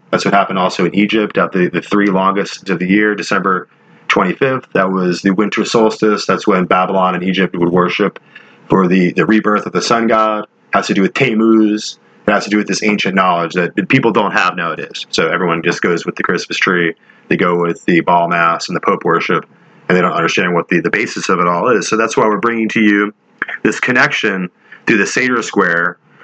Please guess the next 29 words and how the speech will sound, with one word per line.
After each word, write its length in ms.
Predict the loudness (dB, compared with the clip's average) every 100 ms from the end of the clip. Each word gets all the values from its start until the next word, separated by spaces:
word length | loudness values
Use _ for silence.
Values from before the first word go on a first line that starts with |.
| -6
with 140 | -4 -2
ancient 420 | -2 0 -2 0
mystical 420 | -2 -2 -2 0
Babylon 680 | 2 2 2 2 2 2 -2 -10 _ _ _
and 520 | -4 -2 -4 -4 -2 0
mystery, 380 | 0 0 -2 -2 -4
the, 160 | -2 0
the 220 | 0 0
priestcraft 760 | 0 0 0 0 2 2 0 -4 _ -20 -6
and 100 | -2
the 60 | 0
cult 240 | -2 -2
of 80 | 0
Isis 480 | 0 0 -2 -2 0
in 180 | -2
Egypt, 420 | 2 2 4 0 2
and 80 |
we're 100 | 0
bringing 260 | 0 -2 -2
that 200 | -4 0
forward 320 | 2 4 2
through 140 | 0 2
time 480 | 2 4 2 -2 -2
to 340 | 0 2 2
see 260 | 0 0 0
that 320 | 2 -2 -2 -4
the, 140 | -2 0
the 120 | 0
Gnostics, 880 | 2 2 0 0 -2 -2 -4 -6